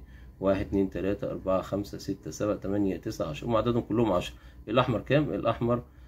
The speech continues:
ادي اتنين، أربعة، ادي خمسة، ستة، سبعة، يبقى هنا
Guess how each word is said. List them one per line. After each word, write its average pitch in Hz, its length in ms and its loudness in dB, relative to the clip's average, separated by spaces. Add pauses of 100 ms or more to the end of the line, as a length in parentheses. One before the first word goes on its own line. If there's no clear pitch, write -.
(240)
ادي 98 180 -4
اتنين، 113 440 2 (220)
أربعة، 101 560 2 (640)
ادي 95 300 0
خمسة، 101 580 0
ستة، - 380 -2
سبعة، 113 320 0 (580)
يبقى 95 300 2
هنا 101 200 4